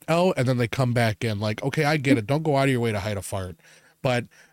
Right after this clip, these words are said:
there have been things I've seen on TikTok lately where for some reason they're saying is "rate my fart."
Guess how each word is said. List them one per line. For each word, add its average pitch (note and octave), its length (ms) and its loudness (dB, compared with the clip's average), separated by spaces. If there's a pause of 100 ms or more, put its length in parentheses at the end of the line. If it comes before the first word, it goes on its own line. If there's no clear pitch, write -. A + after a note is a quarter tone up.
there D3 180 2
have D#3 240 0
been D#3+ 140 0
things C#3+ 240 0
I've C3+ 100 2
seen D3 160 0
on C3 80 2
TikTok C3 460 -2
lately A2+ 340 -2
where A2 220 0
for C3+ 120 -2
some C3+ 180 -2
reason C3 200 0
they're B2+ 80 0
saying B2+ 320 0
is G#2+ 160 -6
"rate A#2+ 420 0
my A#2 200 0
fart." - 480 -6